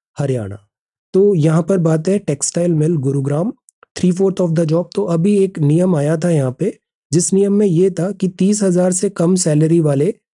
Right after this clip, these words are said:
जितने भी जॉब्स हैं, उसमें पचहत्तर प्रतिशत रिजर्वेशन होगा,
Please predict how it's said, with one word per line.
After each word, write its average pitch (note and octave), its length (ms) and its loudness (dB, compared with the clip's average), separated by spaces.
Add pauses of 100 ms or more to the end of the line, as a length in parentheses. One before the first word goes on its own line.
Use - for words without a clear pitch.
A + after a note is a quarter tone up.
(120)
जितने D3+ 320 0
भी G3+ 160 0
जॉब्स D3 400 -2
हैं, F3 140 -4 (120)
उसमें G#3 380 -2
पचहत्तर F3 480 -4
प्रतिशत F3 540 -2
रिजर्वेशन D3+ 640 0
होगा, C#3+ 360 -2